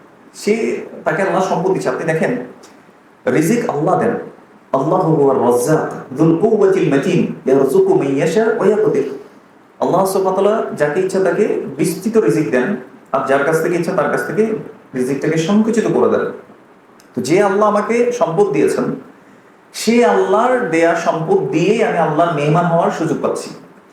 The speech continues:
ওইখানে যাচ্ছি, আর ওইখানে যাওয়ার পর যদি আমার হজ্জে মাবরুর হয়, "লাইসা লাহু জাযাউন ইল্লাল জান্নাহ", তাহলে জান্নাত ছাড়া আমার তো আর কোনো প্রতিদান নাই। তাহলে আল্লাহ কত কিছুর, আল্লাহ যে রহমান,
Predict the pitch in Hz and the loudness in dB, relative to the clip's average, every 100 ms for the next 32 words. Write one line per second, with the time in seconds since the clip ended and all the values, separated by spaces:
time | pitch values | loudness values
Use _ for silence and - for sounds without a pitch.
0 | - _ 139 151 208 196 175 165 - 240 | -20 _ 0 2 2 2 2 0 -2 -4
1 | - - - 147 147 165 165 160 208 226 | -6 -6 -2 -2 0 0 0 2 2 2
2 | 247 - - 143 143 - - - 170 160 | 2 -2 -6 -2 2 2 0 0 -2 0
3 | 156 143 156 156 160 165 147 131 120 - | -2 0 -2 0 -2 0 0 2 0 0
4 | 220 208 208 240 214 165 180 165 156 139 | 2 2 2 2 2 2 2 2 2 2
5 | 135 127 123 165 202 196 - 226 190 151 | 2 2 2 2 2 0 2 2 4 4
6 | 131 110 113 - - - 165 160 160 156 | 2 0 -2 -6 -14 -10 0 2 2 2
7 | 175 208 226 208 - 214 202 208 202 214 | 0 0 2 2 0 0 0 2 2 2
8 | 208 190 - - - - - - - - | 2 0 -4 -8 -14 -20 -20 -20 -20 -16
9 | - 156 160 185 190 196 247 240 220 247 | -4 0 2 0 0 0 0 0 -2 -2
10 | 220 135 151 175 170 147 147 170 190 220 | 0 2 0 2 2 0 -2 -2 2 2
11 | 202 - | 2 -2